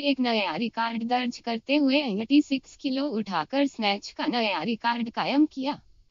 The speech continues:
ऑस्ट्रेलिया के गोल्ड कोस्ट में आयोजित हुए राष्ट्रमंडल खेल में आज बैडमिंटन के मिश्रित टीम इवेंट में भारत ने श्रीलंका को टू वन,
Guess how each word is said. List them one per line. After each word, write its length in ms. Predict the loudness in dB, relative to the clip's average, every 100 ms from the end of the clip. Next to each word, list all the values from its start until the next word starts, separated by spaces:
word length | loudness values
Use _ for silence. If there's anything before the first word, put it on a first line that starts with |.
| _
ऑस्ट्रेलिया 680 | -6 -6 -6 -2 0 0 0
के 160 | 2 2
गोल्ड 380 | 2 0 0 -2
कोस्ट 360 | 0 0 2 6
में 160 | 6
आयोजित 640 | 6 0 0 0 4 4 4
हुए 140 | 4
राष्ट्रमंडल 920 | 4 2 -6 -8 -2 0 0 0 0
खेल 360 | 0 0 4 8
में 180 | 10 8
आज 280 | 4 -4 -2
बैडमिंटन 720 | -2 -2 -2 -2 2 6 6
के 140 | 6
मिश्रित 500 | 2 0 2 4 4
टीम 300 | 4 4 4
इवेंट 400 | 4 0 0 4
में 200 | 6 6
भारत 420 | 6 0 0 0 4
ने 140 | 4
श्रीलंका 600 | 4 0 0 0 0 0
को 180 | 2 2
टू 180 | 2 0
वन, 280 | 2 2